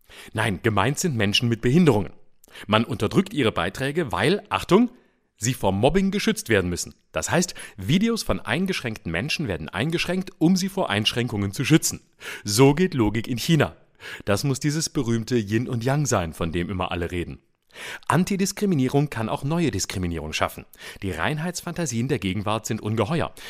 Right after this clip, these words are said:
In Büchern wird gewarnt vor Stellen, die irritierend sein könnten. In Safe Spaces sollen nur noch Menschen sprechen, die das sagen, was man sowieso schon immer wusste. Bloß keine Störung in den Gummizellen der Selbstbestätigung.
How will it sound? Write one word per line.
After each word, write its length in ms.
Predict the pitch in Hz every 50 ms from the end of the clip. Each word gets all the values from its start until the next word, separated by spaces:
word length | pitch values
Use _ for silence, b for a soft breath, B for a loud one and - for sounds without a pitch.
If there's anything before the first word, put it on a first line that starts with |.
| B B B B B
In 180 | 85 82 80 71
Büchern 360 | 123 165 170 - 104 90 78
wird 120 | 85 -
gewarnt 420 | - 87 - 80 78 - 131 135 -
vor 160 | - 85 76
Stellen, 400 | - - - 71 90 113 131 127 - B B B B B B B B B
die 220 | 87 85 87 -
irritierend 480 | - 92 107 110 - 156 185 165 127 101
sein 220 | - 82 76 85
könnten. 280 | - - 80 - - - - - - B B B B B
In 180 | 87 82 78
Safe 320 | - - - 87 87 - -
Spaces 560 | - - - 101 131 151 - - 104 90 -
sollen 200 | 92 87 87 95
nur 100 | 101 98
noch 160 | 107 95 -
Menschen 400 | 85 87 107 - - - 131 117
sprechen, 420 | - - - 95 101 - 135 120
die 140 | 107 107 92
das 240 | 76 87 90 - -
sagen, 400 | 82 71 78 98 120 127 113 95
was 160 | 104 101 -
man 120 | 98 92 90
sowieso 360 | 101 90 95 87 101 101 104
schon 160 | - 120 117
immer 180 | 120 120 120 123
wusste. 300 | 156 156 - - - - - B B B B B
Bloß 340 | - 104 107 120 139 135 -
keine 220 | - 143 139 143 135
Störung 420 | - - 190 185 143 107 78 B B B B B
in 140 | B 113 107
den 140 | 104 101 95
Gummizellen 520 | 104 113 104 101 95 - - 95 82 82
der 120 | 80 85 82
Selbstbestätigung. 840 | 80 82 80 - - - 87 - - 95 80 - 80 - 78 71